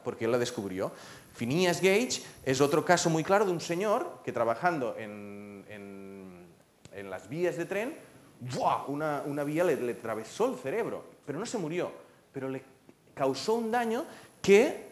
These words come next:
le, no podía controlar sus actos, no podía controlar sus emociones, y fue donde se descubrió que en el co-, en la corteza frontal estaba el autocontrol, ¿no? Y aquí hay muchísimos otros casos de accidentes lesiones cerebrales, tumores y tal, que, que han,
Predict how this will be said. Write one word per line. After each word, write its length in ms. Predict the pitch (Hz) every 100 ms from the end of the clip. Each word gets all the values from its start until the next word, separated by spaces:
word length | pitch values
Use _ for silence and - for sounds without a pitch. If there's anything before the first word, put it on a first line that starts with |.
| -
le, 400 | 143 139 143 - -
no 280 | 160 156 196
podía 360 | 202 185 214 220
controlar 640 | 165 147 131 127 156 175
sus 200 | 170 131
actos, 300 | 120 - 135
no 80 | 151
podía 220 | 160 180
controlar 360 | 175 139 139
sus 160 | - 160
emociones, 540 | 147 131 123 113 151
y 60 | 139
fue 180 | - 165
donde 220 | 170 135
se 120 | 143
descubrió 520 | 127 - 135 151 170
que 60 | -
en 60 | 131
el 160 | 117
co-, 200 | - 113
en 120 | 131
la 100 | 110
corteza 400 | 104 - 185 190
frontal 500 | 156 131 127 165 185 - - - -
estaba 600 | 131 - 151 170 - - 135
el 120 | 135
autocontrol, 960 | 127 123 127 123 113 107 104 87 160 - - - -
¿no? 180 | 165 -
Y 80 | 127
aquí 240 | - 123
hay 160 | 156 135
muchísimos 800 | 95 98 113 113 135 147 123 117
otros 220 | 117 113
casos 320 | 180 180 208
de 100 | 151
accidentes 880 | - - - 127 180 160 98 - - - - - _ -
lesiones 480 | 123 - 196 220 220
cerebrales, 600 | 214 202 214 214 233 -
tumores 840 | 185 196 135 135 135 135 135 131
y 100 | 127
tal, 240 | 135 220
que, 200 | - 175
que 200 | - 147
han, 240 | 143 185